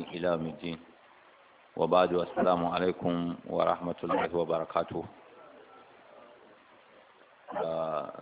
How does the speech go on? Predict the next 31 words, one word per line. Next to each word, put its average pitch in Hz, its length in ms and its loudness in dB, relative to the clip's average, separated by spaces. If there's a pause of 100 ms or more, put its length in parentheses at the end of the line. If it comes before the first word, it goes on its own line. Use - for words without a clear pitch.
(680)
saboda 92 320 4
wani 90 160 0
uzuri, 90 360 -2
insha 87 320 2
Allah, 90 200 4 (120)
za 87 160 6
mu 82 320 0 (880)
amsa - 400 2
tambayoyi 87 520 6
ne 87 240 -2
maimakon 85 520 -4
darasin 85 560 -2 (120)
littafin - 560 -2
Mukhtasar - 440 -6
na 85 160 -10
Sahih 85 200 -6
al-Bukhari. 85 520 0 (1120)
Za 92 120 8
mu 92 120 4
karanta 78 760 0 (800)
tambayoyin 90 400 2
da 82 120 -4
suke 85 240 -6
hannu, 90 400 0
kuma - 140 4
mu 90 100 2
ba 85 160 6
da 85 120 2
dama 82 360 2
waɗanda 82 280 0
za 85 120 0